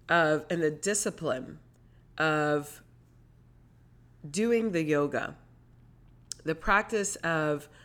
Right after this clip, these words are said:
of moving our bodies, stretching our bodies, meditating, of concentrating, of minding the way that we engage with others, minding the way that we engage with ourselves, all of those things that actually make up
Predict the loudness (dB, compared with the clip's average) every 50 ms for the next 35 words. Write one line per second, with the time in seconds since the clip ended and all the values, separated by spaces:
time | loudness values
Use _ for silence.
0 | -20 -20 -20 -20 -20 -20 -8 -2 2 4 4 4 2 -2 -12 -18 -20 -20 -20 -20
1 | -20 -20 -20 -20 -20 -20 -20 -20 -20 -20 -12 -6 -2 0 2 2 2 4 2 2
2 | 4 4 2 2 2 2 2 4 4 4 2 2 0 -2 -2 -2 -2 -2 -2 -2
3 | 0 0 -2 0 0 0 0 2 2 4 2 2 0 -2 -4 -4 -2 0 0 0
4 | 0 -2 -2 -4 -2 -2 0 0 0 0 0 -2 -2 -4 -4 -6 -8 -10 -8 -6
5 | -4 -4 -4 -4 -4 -6 -6 -6 -6 -6 -4 -2 -2 -2 -2 -2 -4 -6 -10 -14
6 | -16 -20 -20 -20 -20 -20 -20 -20 -10 -4 0 2 2 4 4 4 2 2 0 -2
7 | -6 -14 -20 -20 -20 -20 -20 -20 -20 -20 -20 -14 -8 -4 0 2 2 4 4 4
8 | 2 2 2 2 2 4 4 4 6 4 4 2 2 0 0 2 4 4 4 4
9 | 4 2 0 -2 -4 -4 -2 0 0 0 0 0 -2 -4 -4 -2 -2 -2 0 0
10 | 2 0 0 -2 -4 -4 -4 -2 -2 0 0 0 0 0 0 0 0 0 0 0
11 | 0 2 0 0 0 0 -2 -2 -2 -2 0 0 0 -2 -2 -4 -8 -6 -6 -6
12 | -4 -6 -6 -4 -2 -2 -2 -2 -4 -6 -8 -8 -4 -2 0 0 0 0 -2 0
13 | 0 0 0 0 -2 -4 -4 -4 -6 -6 -6 -8 -8 -6 -8 -8 -6 -6 -6 -4
14 | -4 -4 -2 -2 -2 -2 -4 -4 -4 -4 -4 -4 -4 -8 -14